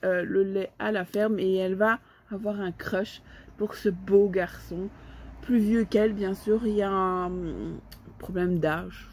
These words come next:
Enfin, moi, ça me dérange pas parce que, voilà, j'ai déjà pas la même âge que monsieur. Voilà, on a quand même quelques années de différence. Pas beaucoup, mais voilà, quoi. Trois, presque trois.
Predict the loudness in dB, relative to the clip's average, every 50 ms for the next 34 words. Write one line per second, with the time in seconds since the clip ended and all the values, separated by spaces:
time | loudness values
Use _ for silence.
0 | -20 -18 -16 -14 -14 -14 -14 -18 _ -20 -12 -4 0 2 4 6 4 4 4 2
1 | 2 2 2 0 -2 -4 -2 -2 -2 -2 -2 -6 -10 -10 -10 -8 -6 -8 -8 -8
2 | -12 -20 _ _ _ -10 -6 -6 -4 -4 -4 -4 -4 -4 -4 -4 -4 -4 -4 -4
3 | -4 -4 -4 -6 -8 -8 -6 -4 -2 -2 -4 -4 -4 -4 -2 -2 -2 -4 _ _
4 | _ -20 -20 -20 -20 -20 _ _ _ -8 -6 -6 -6 -6 -4 -2 -2 0 0 0
5 | -2 -4 -6 -10 _ _ _ _ _ _ _ _ _ 2 4 4 4 4 4 2
6 | 0 -2 _ _ _ _ _ _ -12 -8 -8 -8 -6 -4 -2 -2 -2 -2 -6 _
7 | _ _ _ _ _ -10 -8 -6 -4 -4 -4 -4 -4 -4 -4 -4 -4 -4 -6 -6
8 | -8 -8 -8 -6 -6 -6 -6 -8 -10 -4 -2 0 0 0 0 0 0 0 2 2
9 | 2 0 -2 -6 -8 -4 -2 -2 -2 -2 -2 -2 -4 -4 -6 -12 _ _ _ _
10 | _ _ _ _ _ _ _ -20 -20 -20 -20 -20 -20 -20 -20 _ _ _ _ _
11 | _ _ _ -20 -20 -20 -20 _ _ _ _ -20 _ _ _ -20 -20 -20 -20 -16
12 | -12 -6 -2 2 2 2 2 0 -4 -8 -4 -4 -4 -2 -2 -4 -4 -4 -6 -10
13 | -10 -10